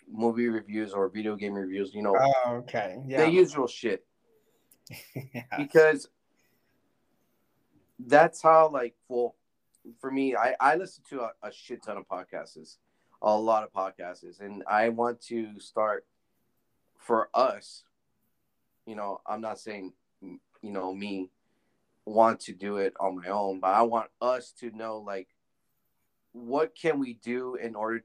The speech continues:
Speaker 1: to make our show more, not, I don't wanna say popularized, but more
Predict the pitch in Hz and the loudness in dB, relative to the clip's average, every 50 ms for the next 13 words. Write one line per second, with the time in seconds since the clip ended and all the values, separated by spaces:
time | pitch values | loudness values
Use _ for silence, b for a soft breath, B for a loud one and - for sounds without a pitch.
0 | - - - 110 110 110 110 110 110 - - 104 101 95 - - - 110 104 101 | -10 -14 -12 -10 -6 -6 -6 -6 -6 -4 -2 -2 -2 -4 -6 -8 -6 -4 -4 -4
1 | 98 95 92 92 98 101 104 104 98 98 98 95 _ _ _ _ _ _ _ _ | -4 -6 -8 -6 -4 -2 0 0 0 -2 -4 -6 _ _ _ _ _ _ _ _
2 | _ _ _ _ _ _ _ _ _ _ _ _ _ _ _ _ _ _ - 160 | _ _ _ _ _ _ _ _ _ _ _ _ _ _ _ _ _ _ -2 2
3 | 175 190 190 - 135 175 190 202 208 208 185 165 156 - 131 123 - _ - - | 4 4 4 6 6 6 6 6 4 2 0 -2 -4 -6 -8 -10 -12 _ -8 -2
4 | - 151 160 - 175 175 180 180 180 180 185 185 190 185 - - 139 135 127 131 | 0 0 0 0 -2 -4 -2 -2 -2 -2 -2 -2 -4 -6 -8 -10 -12 -10 -10 -10
5 | 135 139 147 147 151 147 147 143 139 | -10 -8 -6 -6 -4 -4 -6 -6 -8